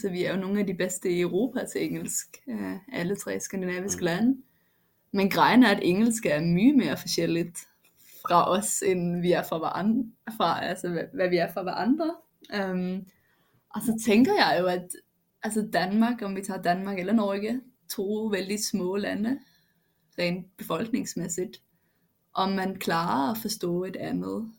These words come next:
Speaker 1: skandinavisk sprog, så bliver man pludselig dobbelt så store. Øh, altså, så er vi pludselig, hvad,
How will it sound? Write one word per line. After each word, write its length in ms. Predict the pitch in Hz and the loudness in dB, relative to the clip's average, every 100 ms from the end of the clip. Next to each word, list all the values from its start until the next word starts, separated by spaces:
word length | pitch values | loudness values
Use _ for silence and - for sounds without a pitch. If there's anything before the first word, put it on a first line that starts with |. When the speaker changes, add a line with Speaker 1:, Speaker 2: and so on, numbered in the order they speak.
| _ | _
Speaker 1:
skandinavisk 720 | - - 190 175 180 190 208 - | -12 -6 -4 -2 -4 -4 -6 -8
sprog, 360 | - 165 190 - | -4 -2 -2 -4
så 140 | 190 | -8
bliver 140 | 220 208 | -4 0
man 140 | 285 | 0
pludselig 460 | - 262 214 202 208 _ _ _ _ _ | 0 -2 0 -2 -4 _ _ _ _ _
dobbelt 300 | 185 180 185 | -2 -2 -4
så 120 | - | -6
store. 380 | 202 190 202 269 - _ _ _ _ _ _ _ _ _ _ 214 | -2 0 0 -2 -4 _ _ _ _ _ _ _ _ _ _ -6
Øh, 460 | 202 185 180 175 196 - _ _ _ _ _ _ _ - | -4 -2 -2 -4 -6 -14 _ _ _ _ _ _ _ -8
altså, 320 | 202 202 196 | -2 2 2
så 180 | 190 190 | 4 4
er 60 | 202 | 4
vi 140 | 285 | 4
pludselig, 540 | - 240 - 175 165 175 | 2 -2 0 0 2 2
hvad, 240 | 185 196 | 0 -2